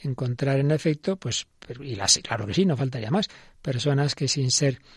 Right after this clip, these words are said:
creyentes, bueno, tienen una serie de virtudes morales. Pero eso no es lo especial del cristiano.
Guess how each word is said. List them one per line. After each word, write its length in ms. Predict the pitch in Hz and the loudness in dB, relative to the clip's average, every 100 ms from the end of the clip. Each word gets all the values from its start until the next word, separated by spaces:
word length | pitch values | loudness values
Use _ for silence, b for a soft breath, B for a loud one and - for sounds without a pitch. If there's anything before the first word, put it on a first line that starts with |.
| b - | b -4
creyentes, 640 | 175 175 160 160 214 196 | 0 4 4 4 2 0
bueno, 180 | 151 180 | 0 0
tienen 300 | 165 139 135 | 0 0 2
una 180 | 131 131 | 2 2
serie 240 | - 147 | 2 4
de 140 | 156 139 | 6 6
virtudes 500 | 131 127 143 147 127 | 4 2 2 4 2
morales. 460 | 107 87 - - | 0 -4 -6 -4
Pero 260 | - 147 - | 2 2 4
eso 180 | 190 226 | 4 4
no 140 | 226 214 | 6 4
es 60 | |
lo 60 | 196 | 2
especial 460 | - 165 170 165 | 2 0 2 2
del 220 | 156 143 143 | 2 0 0
cristiano. 480 | 135 - 208 196 | -2 -2 -2 -4